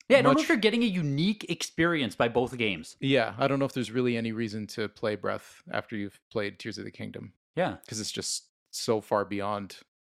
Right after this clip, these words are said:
Speaker 2: you know, just expands and does better in every way.
Speaker 1: Yeah, yeah, hey, with more.
Speaker 2: And it
Speaker 1: There's just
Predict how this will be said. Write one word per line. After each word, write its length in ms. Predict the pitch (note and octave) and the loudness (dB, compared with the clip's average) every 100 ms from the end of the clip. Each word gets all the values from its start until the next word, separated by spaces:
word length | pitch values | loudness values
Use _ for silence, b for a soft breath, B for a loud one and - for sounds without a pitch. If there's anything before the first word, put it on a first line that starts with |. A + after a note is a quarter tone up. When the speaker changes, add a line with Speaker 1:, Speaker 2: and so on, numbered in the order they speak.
| _ _ _ - | _ _ _ -10
Speaker 2:
you 80 | A2+ | -8
know, 140 | A2 | -6
just 280 | G#2 B2 - _ | -6 -8 -10 _
expands 600 | - - - C3 C#3 C3 | -10 -6 2 4 4 0
and 120 | A#2 A2 | -2 0
does 160 | A2 | -2
better 300 | F#2 G#2 G2+ | 0 -2 -2
in 80 | G2 | -4
every 160 | G2+ G2 | -4 -4
way. 220 | F#2 - | -4 2
Speaker 1:
Yeah, 320 | B3+ F4 C#3 | 4 6 6
yeah, 300 | F3+ A#3 A2 | 6 6 6
hey, 180 | C3 D#3 | 4 6
with 240 | D#3+ D#3+ | 6 4
more. 500 | D3+ D3+ F3+ G3+ G#2+ | 4 6 8 8 6
Speaker 2:
And 80 | D3 | 6
it 60 | D3+ | 6
Speaker 1:
There's 100 | D3 | 6
just 100 | E3 | 4